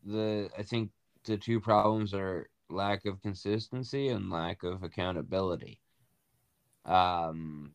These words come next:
there's no asking them questions. There's no,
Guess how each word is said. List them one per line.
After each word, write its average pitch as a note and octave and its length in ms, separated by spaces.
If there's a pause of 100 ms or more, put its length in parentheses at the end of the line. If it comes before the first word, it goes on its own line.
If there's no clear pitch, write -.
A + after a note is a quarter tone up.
(120)
there's F#2+ 460
no G2+ 720 (200)
asking F#2+ 500
them F#2 180
questions. G#2 720
There's G2 240
no, F#2+ 640